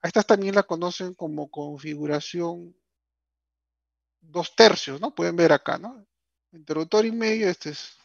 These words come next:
dos tercios. También, ¿no? Porque si ponemos por ahí una celda más, le ponemos ahí, ya sería como que un interruptor y medio, ¿no? En condiciones normales de operación, todos los interruptores se encuentran cerrados,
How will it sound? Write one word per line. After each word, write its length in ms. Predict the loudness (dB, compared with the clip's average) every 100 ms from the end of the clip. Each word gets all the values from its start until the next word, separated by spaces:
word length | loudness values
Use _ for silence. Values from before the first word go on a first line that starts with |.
| _
dos 260 | -6 -4
tercios. 380 | -2 -4 -6 -20 _ _ _ _ _ _
También, 360 | 0 2 0
¿no? 100 | 0
Porque 360 | -4 -6 -4 -6
si 120 | -6
ponemos 320 | -4 -2 -2
por 140 | 2 4
ahí 120 | 4
una 340 | 2 -4 -6
celda 280 | -2 0 0
más, 180 | 2 0
le 80 | 0
ponemos 500 | -6 -6 -4 -6 -4
ahí, 480 | -2 0 -2 -6 -14 _ _ _
ya 200 | -4 -4
sería 360 | -2 2 4
como 380 | 2 -4 -14 -16
que 260 | _ -20 _ _ _ _ _
un 120 | -8
interruptor 540 | -4 -4 -4 -4 -4
y 80 | -4
medio, 400 | -6 -8 -10 -18
¿no? 180 | -14 -14 _ _ _ _ _ _ _
En 100 | -2
condiciones 520 | 2 2 2 0 0
normales 380 | 0 4 4 6
de 60 | 2
operación, 640 | 4 4 4 2 -2 -2 _ _ _ _
todos 160 | 0
los 140 | 0 -2
interruptores 680 | -6 -4 -4 -2 -2 -2
se 80 | -4
encuentran 360 | -10 -10 -8 -6
cerrados, 640 | -2 4 4 2 -6 -16